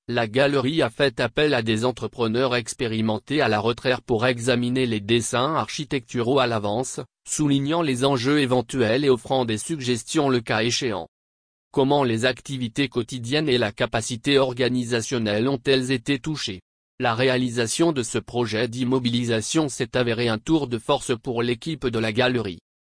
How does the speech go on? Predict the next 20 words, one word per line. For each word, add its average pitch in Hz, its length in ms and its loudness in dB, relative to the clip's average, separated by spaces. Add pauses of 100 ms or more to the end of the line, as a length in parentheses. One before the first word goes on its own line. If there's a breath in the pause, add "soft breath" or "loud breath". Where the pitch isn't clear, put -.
(160)
Bien 151 260 2
que 139 140 -2
la 113 160 2
phase 135 240 2
de 113 100 0
construction 139 760 -2
ne 139 100 2
soit 123 260 2
pas 131 260 0
encore 123 320 0
commencée, 113 640 -4 (160)
la 123 160 2
gestion 147 420 0
des 117 180 0
imprévus 127 640 -2
environnementaux, 120 960 0 (180)
la 123 180 0
conception 143 640 -2
des 110 260 -2
installations, 113 720 -2